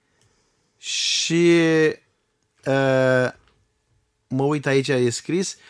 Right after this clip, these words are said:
Luca douăzeci și patru, versetele patruzeci și șase și patruzeci și șapte. Absolut în toate, vedeți, „Duceți-vă, faceți, duceți-vă, faceți.” Deci,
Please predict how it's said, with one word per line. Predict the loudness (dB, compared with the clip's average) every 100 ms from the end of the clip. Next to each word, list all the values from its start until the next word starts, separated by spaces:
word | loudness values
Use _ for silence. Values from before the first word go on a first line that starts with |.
| -10
Luca | -2 2 2
douăzeci | 2 2 2 2 0
și | -4 -4
patru, | 2 4 2 0 0
versetele | 2 0 -2 -2 -2 -2
patruzeci | 0 -2 -2 -4
și |
șase | -4 -4
și | -8 -6
patruzeci | -6 -6 -6 -4
și |
șapte. | -6 -6 -20 _ -20 -6
Absolut | 0 0 0 -2 0
în | -2 -2
toate, | -2 -2 -2
vedeți, | 0 0 -2 -6 -10 -20 _ _
„Duceți-vă, | -10 -2 -2 0 0 0 -4 2 2
faceți, | 2 4 6 6 4 -4 -4
duceți-vă, | -4 -2 0 -2 -2 -2 0
faceți.” | -2 4 4 4 0 -6 -10 -20 _ _ _ _ _
Deci, | -4 -4 -2 -6